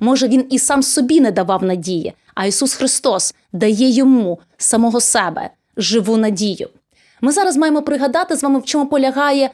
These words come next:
справжнє Євангеліє. Справжнє Євангеліє стверджує: по-перше, що усі люди грішні, і моральні, і аморальні. Усі люди без Ісуса Христа,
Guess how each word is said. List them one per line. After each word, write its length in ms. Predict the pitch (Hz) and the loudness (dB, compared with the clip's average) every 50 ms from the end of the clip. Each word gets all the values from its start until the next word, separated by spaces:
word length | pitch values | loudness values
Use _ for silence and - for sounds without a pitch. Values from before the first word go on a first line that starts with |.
| _ | _
справжнє 640 | - - - - - - 233 233 233 220 - 247 226 | -6 -6 -6 -4 -2 0 0 0 0 0 -2 -2 0
Євангеліє. 640 | 208 240 190 220 202 175 170 170 - - 160 - - _ _ _ - | 0 0 0 0 0 -2 -4 -6 -8 -10 -12 -12 -12 _ _ _ -6
Справжнє 520 | - - - - 285 302 311 311 - 262 | -6 -6 -4 -2 -2 -2 -2 0 -2 -2
Євангеліє 520 | 240 214 233 233 269 269 269 247 247 233 | 0 0 -2 -2 0 0 2 2 2 0
стверджує: 720 | - - - - 190 247 269 285 240 208 220 208 190 180 170 175 _ _ - - | 0 -2 -4 -2 -2 0 0 0 -2 0 0 0 0 0 -2 -4 _ _ -10 -6
по-перше, 560 | - 208 202 - 233 254 294 320 - - 214 | -6 -4 -2 -2 -2 0 0 -2 -2 -4 -4
що 280 | - - - - - - - | -6 -4 -2 -2 -2 -2 0
усі 420 | 311 269 233 - - - 302 302 277 | -2 -2 0 -2 -2 0 0 0 0
люди 280 | 285 269 240 226 269 | 0 0 0 0 0
грішні, 560 | 220 220 269 269 277 - - - 269 247 - _ _ _ | 0 0 -2 -2 -2 -2 -4 -6 -8 -10 -10 _ _ _
і 120 | - 254 | 0 0
моральні, 600 | 254 254 277 277 269 254 262 262 226 214 196 196 | 2 2 2 2 0 0 0 0 0 0 0 -2
і 240 | 196 196 - 254 254 - | -4 -2 -2 -2 -2 0
аморальні. 720 | 254 262 262 269 269 269 254 254 269 262 233 202 180 175 - _ _ _ | 0 2 2 4 4 2 2 2 2 2 0 0 -2 -4 -8 _ _ _
Усі 400 | - 247 226 - - - 311 302 | -4 -2 0 0 2 2 4 4
люди 380 | 294 349 339 311 196 180 180 - - _ - | 6 4 4 4 2 0 -2 -4 -6 _ -6
без 340 | 190 175 240 277 311 269 254 | -4 -2 0 0 0 0 0
Ісуса 320 | 240 - 226 190 - - | -2 -2 -2 -4 -4 -4
Христа, 500 | - - 196 180 - - - 196 165 | -4 -4 -4 -2 -2 -2 -2 -4 -4